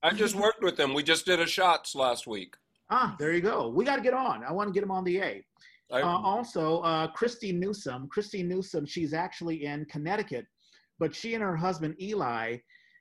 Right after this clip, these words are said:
Speaker 2: they were a part of Ray of Light Theater way back
Speaker 1: Hmm.
Speaker 2: in two thousand and four. Uh, if you probably see a poster, uh,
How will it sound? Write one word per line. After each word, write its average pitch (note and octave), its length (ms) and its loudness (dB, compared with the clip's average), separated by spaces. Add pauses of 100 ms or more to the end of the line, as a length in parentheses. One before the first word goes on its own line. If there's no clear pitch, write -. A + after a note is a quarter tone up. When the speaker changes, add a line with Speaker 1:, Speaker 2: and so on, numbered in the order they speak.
(120)
Speaker 2:
they E3+ 320 2
were G3 240 2
a D#3 80 -2
part D#3+ 240 0
of C#3+ 120 -2
Ray F3+ 180 2
of E3+ 100 -2
Light D#3 260 0
Theater C#3+ 460 0
way D#3 260 0
back D#3 340 0
Speaker 1:
Hmm. C#3 80 -10
Speaker 2:
in C#3 140 -16
two F3 120 -4
thousand D3+ 640 -2
and C#3 480 -4 (500)
four. C#3+ 460 -2 (880)
Uh, D#3 60 -4
if D#3 140 -6
you E3 60 -2
probably G3 280 -2
see F#3 260 -6
a D#3 220 -6
poster, F3 720 -8
uh, D3+ 180 -10